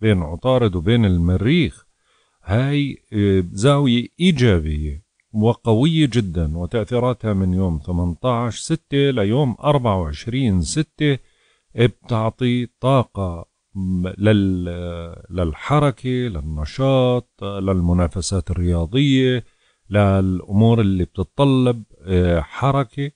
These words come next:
وقوة في نفس اللحظة. وأيضًا إلها علاقة بالطاقة الإيجابية للأشخاص اللي بيعانوا من بعض الأمور الجنسية أو الضعف الجنسي، لأنها بتعطيهم طاقة عالية جدًا.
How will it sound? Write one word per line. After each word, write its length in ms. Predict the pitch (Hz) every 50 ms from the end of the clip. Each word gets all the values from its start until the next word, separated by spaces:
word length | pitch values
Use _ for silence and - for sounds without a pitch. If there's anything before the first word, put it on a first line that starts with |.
| _ _ _ _
وقوة 600 | - 101 110 107 - - 151 165 175 160 156 143
في 140 | 123 - 120
نفس 320 | 117 113 107 87 - - 107
اللحظة. 580 | 92 90 90 87 - - - - 82 78 71 - _ _ _ _ _ _ _ _ _
وأيضًا 680 | 117 123 - 185 202 214 202 151 160 170 175 185 175 156 - -
إلها 280 | 156 175 165 147 143
علاقة 600 | 139 131 139 156 156 170 165 - - 147 151 151
بالطاقة 600 | 147 131 123 135 123 - _ - 170 180 - - 151
الإيجابية 1000 | 147 143 - 113 147 156 127 104 123 131 120 113 117 151 156 156 151 156 151 147
للأشخاص 800 | - 117 131 131 - 120 120 - - - 135 139 143 131 -
اللي 160 | 135 123 113 113
بيعانوا 720 | 95 104 104 98 85 101 127 160 175 165 151 120 110 98
من 220 | 95 98 101 92
بعض 300 | 90 113 110 107 117 113
الأمور 500 | 113 107 104 - 107 101 104 110 104 101
الجنسية 760 | 98 92 85 78 98 98 92 82 - - 131 123 107 90 90 90
أو 180 | - - 90
الضعف 400 | 87 82 90 104 98 92 85 -
الجنسي، 560 | 101 98 92 85 107 131 135 117 - - 98
لأنها 260 | 87 87 90 90 87 92
بتعطيهم 560 | - - 90 87 - 113 107 95 101 90 85
طاقة 380 | - - 104 98 - _ 92
عالية 440 | 85 73 80 95 107 101 87 85 87
جدًا. 520 | 78 73 98 90 78 78 90 87 85 82